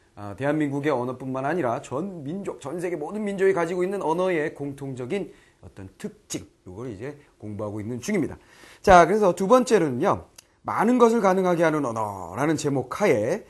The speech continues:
언어의 기능에 대해서 한번 정리를 해보도록 하겠습니다. 그럼 언어의 기능에 대해서는 많은 학자들이 뭐 여-, 얘기를 했을 거예요. 그 중에, 그 중에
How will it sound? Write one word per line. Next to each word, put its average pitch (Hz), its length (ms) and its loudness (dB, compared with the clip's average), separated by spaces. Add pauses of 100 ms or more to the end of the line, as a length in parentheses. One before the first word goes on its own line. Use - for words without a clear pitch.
(160)
언어의 170 440 2
기능에 220 500 0
대해서 151 280 2
한번 131 260 -6
정리를 104 360 -8
해보도록 113 600 -10
하겠습니다. 117 420 -12 (420)
그럼 196 220 2
언어의 233 240 4
기능에 240 380 0
대해서는 147 680 0 (260)
많은 185 260 0
학자들이 233 360 0
뭐 175 160 -2
여-, 139 160 0
얘기를 165 380 -2
했을 233 300 -6
거예요. 104 340 -6 (120)
그 127 100 -10
중에, 135 520 -2
그 151 140 -2
중에 113 440 -10